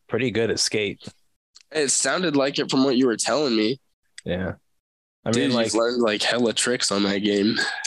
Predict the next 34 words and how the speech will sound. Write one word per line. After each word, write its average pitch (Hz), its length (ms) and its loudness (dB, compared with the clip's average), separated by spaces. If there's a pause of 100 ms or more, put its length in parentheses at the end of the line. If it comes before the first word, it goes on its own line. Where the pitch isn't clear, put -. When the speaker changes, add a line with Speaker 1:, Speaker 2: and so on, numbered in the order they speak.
(260)
Speaker 1:
well, 143 200 0
I 156 100 0
just 147 460 -2
went 135 180 0
on 127 120 -2
the 120 80 2
trick - 280 -2
list - 480 0
and, 117 180 2 (180)
like, - 300 -4 (480)
um, 92 520 2 (240)
Speaker 2:
Oh, 123 140 0
just 107 320 -2 (100)
practiced, 107 540 -2
like, 107 180 -2
the 80 60 0
inputs 113 420 0
and 120 100 0
stuff? 120 220 0 (480)
Speaker 1:
Yeah, 101 320 0 (340)
'cause, 131 180 0
like, 131 300 0
uh, 104 520 2 (920)
the 131 100 2
grabs 120 480 0
and 110 100 2
stuff, 104 320 0
I 101 100 0
haven't 104 200 0
really 98 220 4
gotten 92 300 0
into 92 320 2
a 90 40 2
ton, 90 500 0